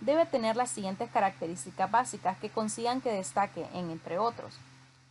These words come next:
Por ejemplo, debe ser claro, focalizado, conciso y directo. Esas cuatro características van encaminadas a que el mensaje publicitario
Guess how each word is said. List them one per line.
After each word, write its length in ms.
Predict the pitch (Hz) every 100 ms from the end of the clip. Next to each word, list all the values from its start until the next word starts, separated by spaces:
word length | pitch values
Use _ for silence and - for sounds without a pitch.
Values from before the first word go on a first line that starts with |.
| - - - -
Por 100 | -
ejemplo, 480 | 196 240 240 202 190
debe 240 | 202 208
ser 220 | 214 190 165
claro, 420 | 226 254 240 190
focalizado, 840 | - 190 170 165 - 254 240 185
conciso 580 | - 190 180 190 175 -
y 20 |
directo. 480 | 202 240 277 - 214 - - - -
Esas 280 | - 285 349
cuatro 300 | 320 269 277
características 840 | 269 220 208 180 240 247 214 185
van 160 | 185 214
encaminadas 880 | 262 294 262 208 208 262 262 226 -
a 120 | 233
que 140 | - 240
el 60 |
mensaje 400 | 233 226 277 285
publicitario 840 | - 269 226 208 208 240 247 214